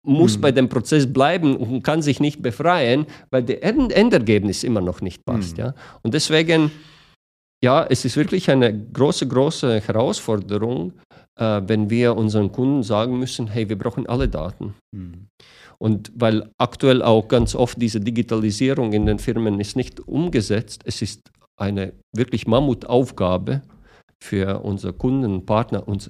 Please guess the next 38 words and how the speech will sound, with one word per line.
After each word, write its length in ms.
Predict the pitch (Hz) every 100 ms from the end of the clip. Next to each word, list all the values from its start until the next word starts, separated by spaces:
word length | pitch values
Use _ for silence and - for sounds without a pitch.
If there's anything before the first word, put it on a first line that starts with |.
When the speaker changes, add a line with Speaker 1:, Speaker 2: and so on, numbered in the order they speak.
| -
Speaker 1:
tatsächlich 480 | 101 - 113 101 -
alle 220 | 110 113
Daten 580 | 87 92 101 - 98 101
Speaker 2:
Ja. 80 | -
Speaker 1:
zur 120 | - 101
Verfügung 520 | - - - 85 -
zu 100 | -
stellen. 460 | - - - - -
Speaker 2:
Stell, 160 | - 127
stell 200 | - 127
dir 60 |
vor, 160 | 120 110
was, 160 | 113 -
du 120 | 117
erhöhst 400 | 101 110 135 -
jetzt 260 | 131 - 113
die 40 |
Komplexität 840 | - 113 107 104 - 110 110 113 127
nochmal 440 | - 113 104 101
um 180 | 104 101
einen 400 | 98 92 101 95 _ _
Fak-, 240 | - 101 - -
riesigen 560 | 131 170 - 131 -
Faktor, 520 | 107 - 139 - 147 117
weil 160 | 107
wir 60 | 107
jetzt 60 | 101 85 85
Speaker 1:
Ja. 80 | 110
Speaker 2:
alleine, 340 | 113 120 139
wenn 100 | 131
man 120 | 110 101
dieses 280 | 98 110
erste 400 | - 123 123 143
Thema, 320 | 120 127 113 98
was 200 | 90 -
wir 80 |
besprochen 720 | 87 98 - - 113 - 101 117
hatten, 400 | - - 151